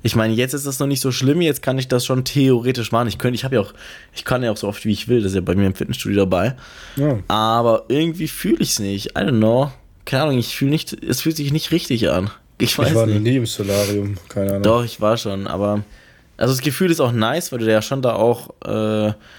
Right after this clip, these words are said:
Speaker 1: ich glaub, Vitamin D kriegst du ja trotzdem auch durch Solarium, soweit ich weiß.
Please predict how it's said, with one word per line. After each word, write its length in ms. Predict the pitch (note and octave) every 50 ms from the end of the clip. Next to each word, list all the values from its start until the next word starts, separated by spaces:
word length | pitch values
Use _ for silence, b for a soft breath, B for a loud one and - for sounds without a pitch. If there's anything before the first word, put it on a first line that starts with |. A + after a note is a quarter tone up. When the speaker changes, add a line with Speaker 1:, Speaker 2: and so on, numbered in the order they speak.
| B B B _ _
Speaker 1:
ich 80 | - -
glaub, 180 | - B2 A#2 B2+
Vitamin 340 | B2 - C3+ B2+ B2+ B2 A2
D 100 | C#3 C#3+
kriegst 240 | - C#3 C3+ B2+
du 40 | B2+
ja 80 | B2 A#2
trotzdem 380 | - - - - - A#2+ G#2+ F2
auch 160 | D2+ F#2 -
durch 200 | - - G#2 -
Solarium, 540 | - - G#2 G2+ F#2+ F#2+ G2 G#2+ G#2+ A2 B2+
soweit 280 | B2+ - - G#2 G2
ich 140 | G2 - -
weiß. 320 | A2 G#2 G2+ A#2+ C3 -